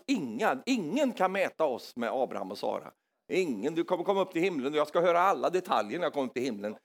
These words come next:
För där är aldrig, finns inga så här liksom spärrar där uppe, utan där får vi veta rubb och stubb. Halleluja.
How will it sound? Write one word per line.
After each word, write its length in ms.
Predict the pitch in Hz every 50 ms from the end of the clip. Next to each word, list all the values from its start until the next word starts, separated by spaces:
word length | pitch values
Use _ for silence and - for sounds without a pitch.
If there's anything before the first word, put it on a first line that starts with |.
| _ _ _ _ _
För 80 | - 123
där 220 | 123 143 147 156
är 120 | 156 160 160
aldrig, 280 | 151 143 127 127 123
finns 220 | - 139 135 123 151
inga 320 | 139 120 117 110 117 107
så 120 | - - 107
här 180 | 95 95 95
liksom 220 | 95 95 - 107 95
spärrar 440 | - - 104 104 92 87 92 87
där 140 | 92 92 87
uppe, 200 | 92 87 - 92
utan 240 | 90 82 _ 92 101
där 120 | 110 120
får 160 | 123 - - 113
vi 120 | 113 113
veta 400 | 110 110 95 - - 101 95 98
rubb 340 | 92 101 127 139 104 175 117
och 80 | -
stubb. 340 | - _ 104 98 98 85 -
Halleluja. 560 | - 98 101 104 101 98 98 98 85 87 -